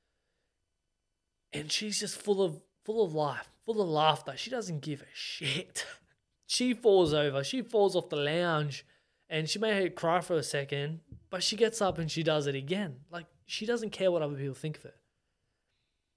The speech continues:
If we can tap into our inner child, not give a shit what other people think,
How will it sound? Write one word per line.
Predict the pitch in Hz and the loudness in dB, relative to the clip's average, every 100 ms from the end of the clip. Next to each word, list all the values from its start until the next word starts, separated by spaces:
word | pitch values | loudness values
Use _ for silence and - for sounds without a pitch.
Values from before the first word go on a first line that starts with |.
| _ _ _ _ _ _ - | _ _ _ _ _ _ -20
If | - | -2
we | 233 | 0
can | 254 247 | 0 -2
tap | - 196 202 | 2 2 2
into | 202 - 175 | -2 0 0
our | 147 135 | 0 -2
inner | 185 180 | -4 -4
child, | - 139 123 123 - _ _ _ _ _ _ _ _ _ _ _ _ _ _ _ _ _ - | -4 -6 -6 -10 -20 _ _ _ _ _ _ _ _ _ _ _ _ _ _ _ _ _ -12
not | 220 220 | -10 -2
give | 214 | -2
a | 135 | 0
shit | - - - - 214 - | -4 -4 0 2 0 0
what | 160 | 0
other | 160 151 | 0 0
people | 143 131 | -4 -6
think, | - 120 - | -10 -18 -20